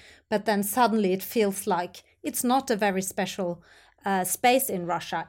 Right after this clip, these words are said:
It is what it looks like, uh, in Russia. But then there are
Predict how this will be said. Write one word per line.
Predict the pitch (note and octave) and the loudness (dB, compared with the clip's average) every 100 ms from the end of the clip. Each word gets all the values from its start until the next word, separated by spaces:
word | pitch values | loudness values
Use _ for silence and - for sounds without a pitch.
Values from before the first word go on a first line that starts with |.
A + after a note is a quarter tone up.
| - | -6
It | A#3+ G#3 A3 | -2 -2 0
is | G#3 G3+ - - _ _ | 0 0 -4 -10 _ _
what | - G#3 G3 G3+ | -2 0 0 -4
it | F#3+ | -4
looks | G3+ G3 - | -4 -4 -6
like, | F3+ F3 - _ _ - - _ _ | -6 -8 -12 _ _ -20 -20 _ _
uh, | G3 F#3 F3 F3 - | -2 0 0 -2 -2
in | G#3+ G3 | -2 0
Russia. | F#3+ F#3+ F#3+ G3 F#3+ | 2 0 0 -6 -4
But | G#3+ | 2
then | B3 C4+ | 4 6
there | C4+ B3+ | 6 6
are | C4 C#4 D#4 D#4+ | 6 8 8 4